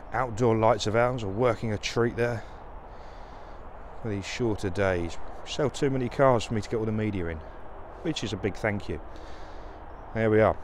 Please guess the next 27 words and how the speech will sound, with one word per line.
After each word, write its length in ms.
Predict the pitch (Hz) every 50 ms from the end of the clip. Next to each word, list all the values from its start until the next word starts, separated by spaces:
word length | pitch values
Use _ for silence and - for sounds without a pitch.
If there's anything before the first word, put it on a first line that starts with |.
| - - - - -
That's 160 | 139 143 -
the 100 | - 117
near 200 | 120 139 147 139
side. 400 | - - 151 143 143 143 143 - - - - -
Now 220 | - 170 170 160 151
we 60 | 131
can 100 | 104 120
go 140 | 120 123 117
down 320 | 107 120 123 123 123 123 - - - - - - - - - - -
to 160 | - 160 139
the 80 | 123
near 280 | 110 107 113 117 113 113
side 480 | 95 - - - 101 95 98 98 87 - - - - - -
rear 360 | 87 90 95 113 120 120 117
wheel. 400 | 113 104 107 117 120 120 120 120 113 - - - - - - - - - - - - - - - - - - - - - - - - - - -
Looks 160 | 92 - -
fantastic. 720 | - - 92 90 87 - - 139 127 113 - - 135 123 -
And 240 | 156 156 151 143
now 180 | 135 127 117 110
we 80 | 104 95
can 120 | - 95
follow 340 | - - - - 104 95 92
that 160 | 87 90 95
all 160 | 120 131 127
the 60 | 110
way 180 | 95 90 90 87
down 500 | 90 113 143 143 147 139 139 143 135 123